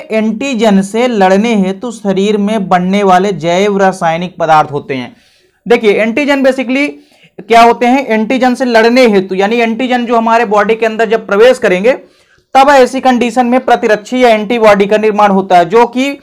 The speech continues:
प्रतिजन को या एंटीजन को नष्ट करने का काम करती हैं।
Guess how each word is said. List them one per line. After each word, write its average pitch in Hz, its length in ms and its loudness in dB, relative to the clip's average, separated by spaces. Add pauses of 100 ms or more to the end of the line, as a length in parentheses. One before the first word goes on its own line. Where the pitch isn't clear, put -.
(300)
प्रतिजन 220 420 0
को 262 260 4
या 233 160 4
एंटीजन 208 460 0
को 226 140 -4
नष्ट 208 280 -2
करने 196 280 0
का 226 80 -2
काम 202 300 0
करती 156 340 -4
हैं। 135 180 -8